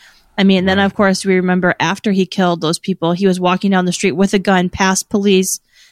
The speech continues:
Speaker 1: and they're screaming, "This guy just killed people," and they did nothing.
Speaker 2: Yeah, they're like, "High five, homie. High five. Uh, uh, very nice. I like."
Speaker 1: Just, ugh,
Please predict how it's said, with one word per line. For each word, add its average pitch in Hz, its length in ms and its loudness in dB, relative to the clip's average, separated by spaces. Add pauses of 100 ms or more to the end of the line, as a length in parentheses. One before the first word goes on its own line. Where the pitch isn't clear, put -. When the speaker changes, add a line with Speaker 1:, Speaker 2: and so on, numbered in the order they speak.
Speaker 1:
and 196 120 2
they're 190 100 2
screaming, 190 420 0
"This 185 200 0
guy 196 200 0
just 180 220 -4
killed 214 240 -2
people," 170 340 0
and 165 140 -2
they 175 80 0
did 170 240 -2
nothing. 175 640 -4
Speaker 2:
Yeah, 190 240 -2
they're 87 120 -4
like, 90 160 -4
"High 107 240 0
five, 104 460 0
homie. 85 260 0
High 123 220 0
five. 143 560 0
Uh, 196 360 0
uh, 143 380 0
very 202 260 2
nice. 180 580 0
I 180 120 2
like." 160 520 0 (880)
Speaker 1:
Just, 190 560 -4
ugh, 180 220 -4